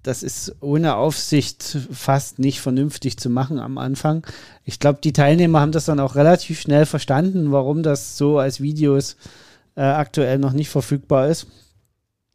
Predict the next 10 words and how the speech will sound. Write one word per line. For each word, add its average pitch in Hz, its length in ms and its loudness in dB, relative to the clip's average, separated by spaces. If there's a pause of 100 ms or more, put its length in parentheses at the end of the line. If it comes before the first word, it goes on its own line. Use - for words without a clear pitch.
(260)
Vielleicht 139 360 0
fällt 165 240 6
uns 165 140 -2
irgendwann 147 360 0
noch 147 140 0
mal 127 160 -2
ein, 139 260 -2
wie 135 100 2
man 131 160 0
das, 127 280 -4